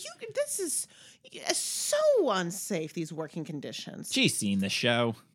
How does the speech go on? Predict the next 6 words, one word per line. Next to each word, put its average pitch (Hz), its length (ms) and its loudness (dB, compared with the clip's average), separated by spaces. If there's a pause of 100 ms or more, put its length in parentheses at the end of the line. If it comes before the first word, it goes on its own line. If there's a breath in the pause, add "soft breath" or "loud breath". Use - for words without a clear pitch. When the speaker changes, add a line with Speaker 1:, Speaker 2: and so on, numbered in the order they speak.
Speaker 1:
Mm-hmm. 220 680 4 (380)
Speaker 2:
And 151 120 6
also 170 340 0
sometimes 175 540 0
monkey 147 360 0
do - 360 -2